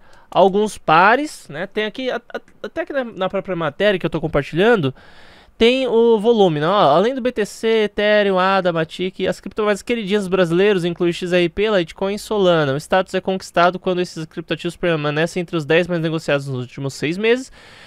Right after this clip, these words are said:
nos dados divulgados pela Receita Federal. Então tá aqui o volume, ó. Gente, isso daqui é pouco,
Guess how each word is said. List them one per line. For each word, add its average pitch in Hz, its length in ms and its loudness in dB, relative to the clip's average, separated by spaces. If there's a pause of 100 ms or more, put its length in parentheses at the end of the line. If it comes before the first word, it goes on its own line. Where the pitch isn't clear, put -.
(160)
nos 214 140 -2
dados 220 220 4
divulgados 208 420 0
pela 208 160 -2
Receita 208 320 -4
Federal. 202 480 2 (380)
Então 208 160 0
tá 240 100 2
aqui 233 160 -4
o 226 60 -2
volume, 220 420 4
ó. 131 140 2 (680)
Gente, 185 340 -8
isso 156 60 -10
daqui 185 200 -6
é - 20 -8
pouco, 226 500 -8